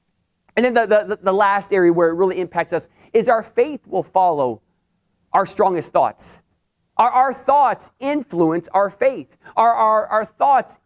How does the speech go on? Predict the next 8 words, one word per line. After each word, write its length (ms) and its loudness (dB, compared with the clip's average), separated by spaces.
influence 960 -6
what 380 0
we 320 -4
believe 440 -2
about 320 -2
God. 380 -4
Our 140 0
thoughts 400 -2